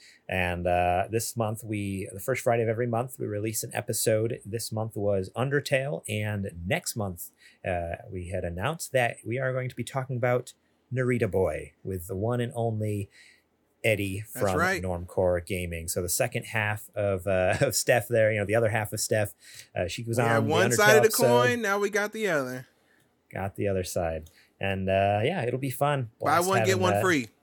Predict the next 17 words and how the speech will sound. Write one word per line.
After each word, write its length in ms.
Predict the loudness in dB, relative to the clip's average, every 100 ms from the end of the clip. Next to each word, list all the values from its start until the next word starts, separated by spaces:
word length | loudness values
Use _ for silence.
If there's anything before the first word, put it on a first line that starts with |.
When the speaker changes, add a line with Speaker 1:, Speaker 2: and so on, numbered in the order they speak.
| _ _ _ _ -10
Speaker 1:
There 180 | -2 0
you 80 | 0 0 0 -2 -6 0 0 2
go. 120 | -2 -2 -8 -14 -14 -2
<laughs> 40 | 0
Um, 500 | 2 2 2 0 -4
so, 420 | 0 4 4 4 4
yeah, 240 | 2 2
thank 320 | -4 -8 -6
you 80 | -2
guys 240 | 0 0
so 80 | 0
much 160 | -2 -4
for 80 | -8
supporting 380 | -6 -6 -4 -4
us 120 | -2
over 240 | -2 0
there, 320 | 0 2 2